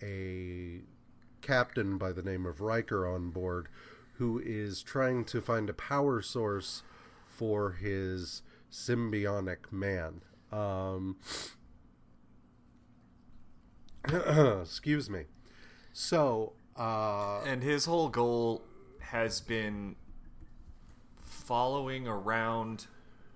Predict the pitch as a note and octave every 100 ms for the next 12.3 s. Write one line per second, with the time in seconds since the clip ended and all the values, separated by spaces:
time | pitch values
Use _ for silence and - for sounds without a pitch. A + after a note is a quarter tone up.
0 | - G#2+ B2 - B2+ F#2+ G#2 G#2+ G#2+ -
1 | G2+ - - B2 - F#2+ F2 D#2+ - -
2 | - - - - - G#2 G2+ G2+ F#2 A#2
3 | A2+ - - G2+ G#2 G2 G2 F#2+ - A2+
4 | A2 A2 G2+ G2 - G#2 G2+ F2+ F2 F2
5 | F2+ F2+ F2+ F#2 F2+ E2 - - - -
6 | - - - - F2+ F2 F2 F#2+ F2+ F2
7 | E2+ E2+ E2 D#2+ D#2+ - - - G2+ E2
8 | F2+ G#2 D3+ - - - - - - -
9 | - G2 F#2 A2 G#2 G#2 A#2+ A#2 A2 A2+
10 | B2 A#2 A2+ G2 F#2 A2 A2+ G#2+ G2+ G2+
11 | G2+ G2+ G2+ F#2 G#2+ G2 F#2+ F#2+ F2+ G#2
12 | G2 -